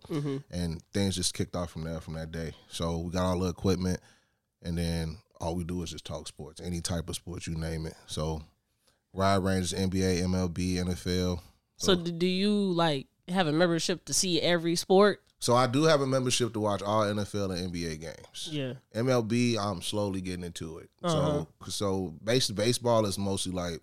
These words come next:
Speaker 2: Christian and Vitor's thing and Danny's thing, and that's me just chiming in at that point.
Speaker 1: Mm-hmm.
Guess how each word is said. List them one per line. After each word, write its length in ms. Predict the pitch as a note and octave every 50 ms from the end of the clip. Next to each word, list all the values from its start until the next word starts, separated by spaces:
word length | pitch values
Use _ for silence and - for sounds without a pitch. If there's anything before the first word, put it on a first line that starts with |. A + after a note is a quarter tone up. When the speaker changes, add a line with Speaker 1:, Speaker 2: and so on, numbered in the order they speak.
| _
Speaker 2:
Christian 400 | - - A#2 A#2 A2 - - G#2+
and 260 | G#2+ G#2+ G2+ F#2 F#2 E2+
Vitor's 540 | F#2+ G2+ G#2+ G2 - - G2+ G2+ G2+ G2 -
thing 360 | - G2+ G2+ G#2 G#2 G2 F#2+ - - - _ _ _ _ _ _ -
and 200 | G2 G2+ F#2+ F2+
Danny's 360 | G2+ G#2 G#2+ G#2 G#2 G2+ -
thing, 340 | - G#2+ G#2+ G#2 G#2 F#2+ F2+
and 80 | F#2
that's 200 | F#2 G2 G2 - G2
me 140 | F#2+ F#2+
just 200 | F2 F2+ F2 -
chiming 340 | - - F#2 F2+ F2 F2+ F2+
in 140 | F2+ F2+ F2+
at 140 | F2+ E2+ -
that 200 | G2 F#2 E2+ -
point. 320 | - G#2+ G2+ G#2 G2+ - -
Speaker 1:
Mm-hmm. 320 | - G#3 G3 F#3 E3+ E3